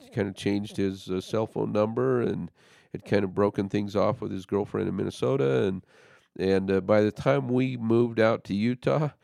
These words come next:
he, he had, he really liked this girl, and they were really close. A few months after we had moved out there,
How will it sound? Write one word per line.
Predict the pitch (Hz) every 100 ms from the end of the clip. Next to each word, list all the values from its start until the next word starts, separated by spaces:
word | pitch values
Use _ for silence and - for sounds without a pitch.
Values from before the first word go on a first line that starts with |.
| - 185 _
he, | - 120 120 -
he | 101 113 123
had, | 107 95 98 -
he | 110 117
really | 117 104 113 120 107
liked | 107 107 110
this | 98 95 -
girl, | - 104 113 123 120 _ _ _ _ _
and | 80 92 95
they | 95 113
were | 113 107
really | 107 107 110
close. | - - 113 117 120 117 - - _ _ _ _ -
A | 92
few | - 123
months | 123 120 113 110
after | 107 110 107
we | 107 117 104
had | 95
moved | 101 101 95
out | 107 139 151
there, | 139 135 139